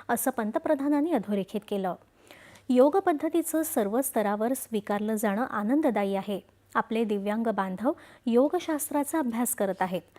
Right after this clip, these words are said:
वैज्ञानिक अवकाशामध्ये योग करताना आपण पाहतो. गावागावात आपले तरुण योग ऑलिम्पियाडमध्ये भाग घेत आहेत, हे पाहणं अभिमानास्पद असल्याचं त्यांनी नमूद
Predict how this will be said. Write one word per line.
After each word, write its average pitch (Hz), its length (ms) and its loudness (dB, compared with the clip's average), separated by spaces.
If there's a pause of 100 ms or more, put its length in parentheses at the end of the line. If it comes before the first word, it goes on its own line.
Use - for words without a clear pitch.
(260)
वैज्ञानिक 294 520 4
अवकाशामध्ये 294 880 0
योग 226 200 4 (100)
करताना 208 400 -2
आपण 202 200 -2
पाहतो. 185 460 -6 (380)
गावागावात 220 640 4
आपले 208 320 -2
तरुण 269 260 2 (320)
योग 269 280 4
ऑलिम्पियाडमध्ये 269 840 2
भाग 254 260 0
घेत 233 260 -2
आहेत, 185 240 -2 (220)
हे 214 40 2
पाहणं 254 420 2 (300)
अभिमानास्पद 277 840 2
असल्याचं 247 460 -2
त्यांनी 214 300 -2
नमूद 208 240 -2